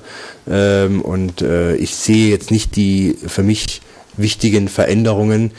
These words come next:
Alle, also es, was einem auffällt, ist noch das Exposé und alles andere ist dermaßen ein Kleinkram,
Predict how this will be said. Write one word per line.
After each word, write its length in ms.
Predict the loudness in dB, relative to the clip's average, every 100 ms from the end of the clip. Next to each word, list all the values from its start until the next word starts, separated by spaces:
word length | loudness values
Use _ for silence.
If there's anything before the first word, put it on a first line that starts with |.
| -20 -14
Alle, 320 | 0 2 2 0
also 180 | -2
es, 220 | -2 -4 -2
was 180 | -2 0
einem 200 | -2 0
auffällt, 320 | 0 0 -2
ist 160 | 0
noch 80 | 0
das 160 | 0 -2
Exposé 560 | -6 -4 -2 0 2 2
und 100 | 0
alles 220 | -2 -4
andere 300 | -2 -2 -2
ist 240 | -4 -4
dermaßen 500 | 0 0 2 0 -2
ein 120 | -4 -4
Kleinkram, 720 | -2 -2 -2 -2 -2 -2